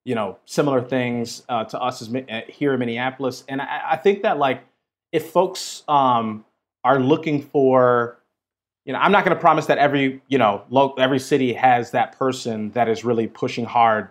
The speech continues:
I, I have no idea, but I know that there are a lot of cities. There are some folks in New York. There are some folks, you know, in Chicago that are, like, you know, again, city councils, it's not the sexy work of, like, being in Congress or even being in, like, a, a, a state house or state assembly, but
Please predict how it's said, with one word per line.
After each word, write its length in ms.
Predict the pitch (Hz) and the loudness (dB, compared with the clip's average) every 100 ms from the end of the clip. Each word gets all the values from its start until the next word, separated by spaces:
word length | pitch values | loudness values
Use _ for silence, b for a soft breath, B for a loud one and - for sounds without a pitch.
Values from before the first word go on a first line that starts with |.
| - | -10
I, 260 | 104 98 120 | -4 2 2
I 20 | |
have 180 | 120 117 | 2 0
no 140 | 120 | 0
idea, 400 | 110 107 131 123 | -2 -2 -2 -2
but 140 | 104 139 | 0 2
I 40 | 160 | 2
know 120 | 196 | 2
that 100 | 190 | 0
there 120 | 160 | 2
are 40 | 147 | 4
a 40 | |
lot 200 | 139 135 | 6 4
of 60 | 135 | 2
cities. 420 | - 139 139 131 | -4 -2 -2 -2
There 100 | 131 | -2
are 60 | 127 | -2
some 160 | 131 | -6
folks 420 | - 139 127 - - _ _ - | -2 0 0 -2 -20 _ _ -6
in 100 | 135 | 0
New 100 | 147 | 4
York. 320 | 151 117 101 | 6 4 0
There 120 | 127 | -2
are 40 | 120 | -2
some 160 | 127 | -4
folks, 400 | - 131 127 - b b b | 2 2 2 -4 b b b
you 100 | 135 | 0
know, 100 | 123 | 2
in 140 | 131 | -2
Chicago 760 | 131 147 139 131 127 113 104 101 | -4 -4 2 2 4 2 0 0
that 140 | 143 143 | 2 4
are, 240 | 139 135 | 4 0
like, 260 | 123 113 - _ _ _ _ - | 0 0 -2 _ _ _ _ -2
you 120 | 156 | 0
know, 140 | 127 | 2
again, 280 | 131 160 131 | 2 2 2
city 220 | - 190 | 2 2
councils, 600 | - 156 151 156 135 117 - | 2 -2 -2 0 0 -2 -8
it's 160 | 135 | -4
not 360 | 156 147 143 - _ - | 4 4 4 -2 _ -12
the 80 | 135 | -6
sexy 360 | 156 135 147 | -4 -2 -2
work 280 | 120 131 127 | 2 2 0
of, 100 | 117 | -2
like, 180 | 120 - | -2 -2
being 160 | 131 | -6
in 100 | 120 | -6
Congress 540 | 117 131 123 117 120 - | -4 -4 -2 -4 -6 -2
or 100 | 120 | 0
even 200 | 131 120 | 0 0
being 320 | 131 127 123 | 0 0 -2
in, 180 | 120 113 | -2 -4
like, 180 | 110 110 | -6 -6
a, 440 | 107 107 117 113 | -8 -8 -10 -10
a, 40 | 113 | -12
a 20 | |
state 300 | - 131 120 | -8 -6 -4
house 360 | 131 120 117 113 | 0 0 -2 -10
or 60 | |
state 220 | - 127 | -6 -6
assembly, 400 | 117 - 135 117 | -4 -6 -4 -4
but 320 | 113 123 113 | 2 2 2